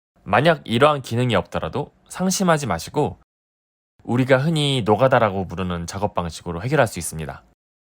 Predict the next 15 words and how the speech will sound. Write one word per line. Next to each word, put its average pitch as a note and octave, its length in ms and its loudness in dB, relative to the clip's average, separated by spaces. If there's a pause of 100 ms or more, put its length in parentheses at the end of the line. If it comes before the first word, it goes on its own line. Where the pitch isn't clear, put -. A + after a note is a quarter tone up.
(680)
프리티콘 A3+ 400 4
소스의 G3 420 4
애니메이션 D#3 540 2
타이밍에 D#3 400 2
맞춰 G2 440 -2 (280)
한 D3 200 -4
글자 C#3 360 4
한 C3 180 -2
글자 C3 380 2
나타나게 A2 560 0
해주시면 G#2+ 460 -2
됩니다. E2 460 -8 (680)
컷으로 A3 360 2
나타나도 A2+ 440 2
좋고 F2 480 -2